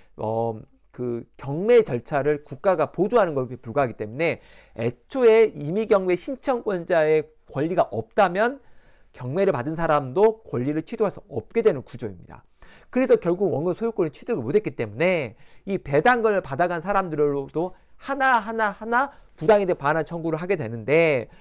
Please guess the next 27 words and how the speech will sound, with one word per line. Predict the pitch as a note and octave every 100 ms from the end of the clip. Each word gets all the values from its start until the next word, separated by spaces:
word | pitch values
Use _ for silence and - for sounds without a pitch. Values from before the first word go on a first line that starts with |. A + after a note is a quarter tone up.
| - -
그중에 | - A#3 C#4 C4+ B3 A#3
이 | F3+ F#3+ F#3 - - -
피고 | - C4 A#3+
은행이 | B2+ D#3 C#3 F3 A#3+ - _ - - - - -
전부 | - D3 G3+ C4+
명령을 | A3 G3+ E3+
받아가지고 | C#3 - C3 A2+ G#2+ G#2+ G3+ C#4+ D4+ - -
지금 | - A2+ D#3+ G#3 A#3 - -
가져간 | - C#3+ F#3 G#2
거죠. | F2+ C#2+ - _ _ _ - - - -
그래서 | - F#3+ G3+
이 | E3 D#3+ -
피고 | - C4 A#3+ D#4
은행을 | C3+ E3+ C4+ B3
상대로 | F#3 F3 E3
전부 | D#3 C3+ C#3+ E3+
명령에 | C#3 C3+ C3+ C3 B2 A#2 _ -
의해서 | C3 B2 -
받아간 | - A#2+ C#3 A#2
그 | C#3
돈을 | G#3 G#3 B2
내놔라고 | A#2 D#3 E3+ B2+ A#2+
소송을 | A#2+ G3+ D3
한 | A#2+
겁니다. | A2+ - - _ _ - - - - - - - - - - - _
근데 | - D#3
문제는, | F3 A#3 F#3 D3 F#3+ F#3+ C#3+ A2 A2